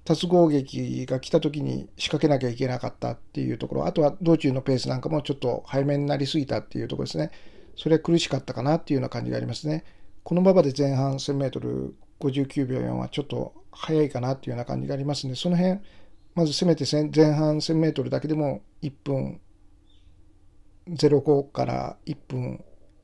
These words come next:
一秒ぐらいで回れてたら、後半有利に競馬を進められた可能性はあったかなっていうような感じですね。まあ、ちょっとまともな競馬になった中で、相当強くないと、あのペースで、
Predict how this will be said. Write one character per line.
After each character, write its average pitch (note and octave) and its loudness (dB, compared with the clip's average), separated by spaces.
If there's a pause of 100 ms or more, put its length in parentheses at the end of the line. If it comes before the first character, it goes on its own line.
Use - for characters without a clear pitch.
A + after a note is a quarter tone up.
一 - -6
秒 D3 6
ぐ C#3+ 4
ら D3 6
い A#2+ 0
で B2 -4
回 C3+ 2
れ D#3 4
て - -12
た C3+ -4
ら、 B2+ -2 (760)
後 B2+ 2
半 B2 0 (160)
有 D3 6
利 C3+ 2
に A#2+ -2
競 B2+ 0
馬 B2+ -2
を A#2+ -2
進 - -4
め C3 0
ら C3 2
れ B2+ 0
た B2 -6
可 C3 -4
能 B2 -2
性 C3+ -4
は B2+ 0
あ B2+ 0
っ - -6
た - -10
か B2 -6
な C#3+ 2
っ - -4
て - -6
い C3 0
う - -2
よ B2 -2
う - -4
な A#2 -6
感 A#2+ -6
じ B2 -6
で B2 -8
す - -8
ね。 - -4 (640)
ま E3+ 2
あ、 - -10
ち G3+ 4
ょ - -
っ - -4
と D3 0
ま D3 6
と D3 2
も D#3 6
な D#3 6
競 D#3 2
馬 D#3 4
に D3+ -2
な D#3 0
っ D#3 -2
た D3 0
中 C3+ 0
で、 B2 -2 (440)
相 F#3+ 2
当 G3 4
強 G#3 6
く F3 2
な C#3 4
い B2+ -2
と、 A#2+ -4
あ C#3 0
の C#3+ -2 (840)
ペ E3 6
ー D3 6
ス B2+ -2
で、 G#2 -2